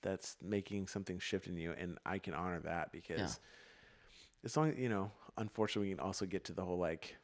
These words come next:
Speaker 1: "But I'm just weak, and I'm just bad, so it's just what I'm gonna be, and it's what I am."
Speaker 2: Yeah.
Speaker 1: You know, but if we could see that and say, like you're saying, a great witness to be like, "I could have that too."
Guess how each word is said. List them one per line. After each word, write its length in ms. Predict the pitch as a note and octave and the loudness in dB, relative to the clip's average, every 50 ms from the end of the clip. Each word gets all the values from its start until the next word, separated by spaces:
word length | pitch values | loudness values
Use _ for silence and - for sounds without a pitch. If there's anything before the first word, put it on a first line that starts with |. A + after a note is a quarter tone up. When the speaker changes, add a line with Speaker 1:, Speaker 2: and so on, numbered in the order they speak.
| _ _ _ - | _ _ _ -6
Speaker 1:
"But 140 | - G#2 G2 | 0 2 2
I'm 200 | G2 G2 G2 F#2+ | 4 4 2 0
just 200 | G2 G2 - - | 0 -2 -2 0
weak, 400 | F2+ F2 F2 E2 - - - - - _ _ _ _ _ _ _ _ _ _ _ _ _ _ - | 0 0 0 0 -2 -8 -12 -12 -16 _ _ _ _ _ _ _ _ _ _ _ _ _ _ -2
and 160 | G2+ F#2+ F#2+ | 0 0 0
I'm 100 | F#2 F2 | 0 0
just 180 | F#2+ F#2 - | -2 -4 -2
bad, 320 | - D#2+ D2+ D#2 D#2+ D#2 - | 0 0 2 2 0 0 -4
so 280 | - - - D2 D#2+ | -6 -4 -4 -4 -4
it's 100 | E2 - | -4 -6
just 220 | - F2 - - - | -6 -8 -8 -6 -6
what 120 | D2+ D2+ | -6 -4
I'm 180 | F2+ F#2 F#2+ G2+ | -4 -6 -6 -8
gonna 200 | - E2 E2 F2 | -8 -8 -8 -8
be, 280 | F2+ - D#2 D#2+ D2+ D2 | -8 -8 -8 -8 -8 -8
and 120 | - - - | -8 -10 -12
it's 160 | - - - | -16 -14 -12
what 100 | - - | -10 -8
I 140 | E2+ F2 F#2+ | -6 -6 -6
am." 380 | F#2 E2+ D#2+ C2+ C#2+ E2 G#2 - | -4 -4 -6 -6 -6 -8 -8 -6
Speaker 2:
Yeah. 220 | - A2 D2 - - - - - | -4 -4 -4 -4 -6 -10 -12 -12
Speaker 1:
You 80 | - E2 | -8 -8
know, 160 | D2 C#2 F2 - | -6 -6 -6 -6
but 120 | F2+ F2+ | -6 -4
if 80 | F#2 G2 | -2 -2
we 80 | F#2+ | -2
could 120 | G2 F#2 - | -2 -2 -2
see 140 | - F#2 | -2 0
that 160 | F2 F2 D#2 C#2 | 2 2 2 0
and 80 | E2 - | -2 -6
say, 360 | - - D2+ D#2 C#2+ E2+ - - - - - - - - - - - - - - _ _ | -4 -2 0 0 0 -2 -6 -12 -20 -20 -20 -20 -20 -20 -20 -20 -20 -20 -20 -20 _ _
like 140 | G#2+ G2 - | -10 -6 -4
you're 100 | E2+ F2 | -4 -2
saying, 300 | - G#2 G2 F#2+ F2 - - | 0 2 2 2 0 0 -2
a 40 | G#2 | 0
great 320 | G2 A2 A2 G#2 - - | 6 8 8 8 8 8
witness 440 | G2 F#2+ - - E2+ D#2 D#2+ - - | 6 4 4 4 2 -2 -2 -2 -4
to 100 | - - | -6 -4
be 80 | - D2+ | -2 -2
like, 160 | C#2+ C2 - | -2 -2 0
"I 120 | - F#2+ - | -2 -2 -2
could 100 | - G2+ | 0 -2
have 160 | G2 F2 E2+ | -2 0 0
that 220 | E2+ - - - | -2 -4 -4 -6
too." 320 | - - F#2 D#2 C#2+ F2+ | -4 -2 -2 -2 -2 -2